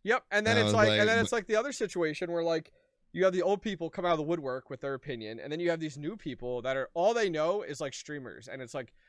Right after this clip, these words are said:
Speaker 1: they watch a streamer, and all that streamer does is play public lobbies and literally just dominates public lobbies. It's like, holy shit! If I played public lobbies eight hours a day,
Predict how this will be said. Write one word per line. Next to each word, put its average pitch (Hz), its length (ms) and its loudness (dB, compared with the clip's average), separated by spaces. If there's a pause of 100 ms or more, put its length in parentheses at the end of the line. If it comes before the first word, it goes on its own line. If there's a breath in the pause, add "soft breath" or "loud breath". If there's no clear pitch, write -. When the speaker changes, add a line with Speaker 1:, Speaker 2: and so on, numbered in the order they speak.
(140)
Speaker 1:
they 165 80 4
watch 180 300 2
a 202 60 -4
streamer, 165 560 -6
and 156 120 -4
all 160 140 0
that 165 160 0
streamer 156 240 -4
does 143 260 -2
is 135 160 -12
play 127 200 -4
public 190 340 -4
lobbies 117 480 -6 (400)
and 139 260 -4
literally 151 540 -2
just 135 260 -10 (200)
dominates 139 440 -2
public 160 300 -4
lobbies. 107 300 -8
It's 113 100 -14
like, 131 140 -6
holy 196 260 -6
shit! - 360 -6 (220)
If 147 80 -8
I 208 120 2
played 220 180 0
public 185 300 0
lobbies 208 480 -4 (320)
eight 190 160 -2
hours 190 320 2
a 151 60 -4
day, 175 360 0